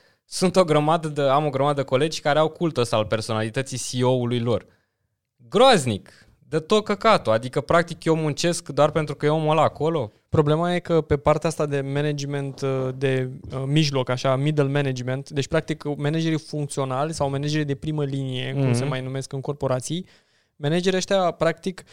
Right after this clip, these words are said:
Speaker 2: sunt, să zicem, primii care, dacă nu au o mentalitate corectă, totul se năruie.
Speaker 1: Totul se năruie, evident.
Speaker 2: E foarte
Speaker 1: Ei sunt
Speaker 2: posibil,
Speaker 1: pilonii,
Speaker 2: e
Speaker 1: ei
Speaker 2: foarte,
Speaker 1: sunt pilonii.
Speaker 2: e foarte posibil și în vest, și în est, și în nord, și în sud, whatever.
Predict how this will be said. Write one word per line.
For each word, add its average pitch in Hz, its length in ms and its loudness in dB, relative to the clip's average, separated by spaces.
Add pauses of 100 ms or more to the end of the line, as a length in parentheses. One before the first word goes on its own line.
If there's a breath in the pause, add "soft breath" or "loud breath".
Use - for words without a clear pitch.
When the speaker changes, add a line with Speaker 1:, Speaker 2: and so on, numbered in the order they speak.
(120)
Speaker 2:
sunt, 165 520 -6 (320)
să - 180 -10
zicem, 165 540 -4 (640)
primii 170 600 -2 (1120)
care, 151 280 4
dacă 147 260 2
nu 180 260 0
au 180 460 0
o 151 260 0
mentalitate 147 680 0
corectă, 151 760 -2 (420)
totul 180 260 -4
se 170 120 -2
năruie. 156 200 -2 (140)
Speaker 1:
Totul 294 140 2
se 285 140 4
năruie, 269 300 6
evident. 135 640 0
Speaker 2:
E 170 160 4
foarte 214 400 0
Speaker 1:
Ei 247 60 4
sunt 247 100 2
Speaker 2:
posibil, 220 240 2
Speaker 1:
pilonii, 123 280 4
Speaker 2:
e - 40 0
Speaker 1:
ei 165 60 2
Speaker 2:
foarte, 170 220 4
Speaker 1:
sunt 190 160 4
pilonii. 160 340 0
Speaker 2:
e 151 40 0
foarte 185 240 2
posibil 170 340 -2
și 156 160 -6
în 143 100 -4
vest, 151 200 0
și - 80 -8
în 143 60 -2
est, 151 180 -2
și - 120 -8
în 135 180 -4
nord, 151 200 0
și - 80 -6
în 139 60 -2
sud, 151 200 -6
whatever. 143 420 -2